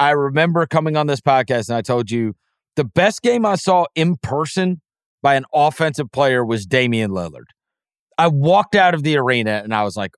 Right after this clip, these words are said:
"Oh, my God." Like, there are some times when you can see, you know, it's always different when it's a, a, a, a big guy and, uh, and a perimeter player. When you see a perimeter player at, like, absolute <laughs> peak of powers,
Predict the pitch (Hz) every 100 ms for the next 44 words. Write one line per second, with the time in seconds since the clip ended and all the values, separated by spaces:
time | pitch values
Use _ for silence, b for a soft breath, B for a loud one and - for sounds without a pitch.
0 | _ 127 117 98 82 82 - 123 95 76
1 | 62 - _ _ _ _ _ - 131 113
2 | 87 _ _ _ _ _ _ _ 147 175
3 | 151 - 175 208 190 170 143 120 117 -
4 | 147 156 147 175 285 370 285 262 143 -
5 | 165 175 170 147 b b _ 214 214 262
6 | 285 262 131 160 147 147 139 135 117 107
7 | _ _ - 131 123 127 127 123 127 104
8 | - _ 127 113 123 156 143 131 127 117
9 | - 123 113 107 110 120 110 120 110 98
10 | 92 101 85 - _ _ _ - 139 151
11 | 247 311 - 233 226 160 139 139 139 147
12 | 147 131 131 139 139 135 - 127 127 131
13 | 117 95 - _ _ _ _ 156 156 139
14 | - 156 143 143 135 - 156 143 - 131
15 | - 127 135 139 147 147 -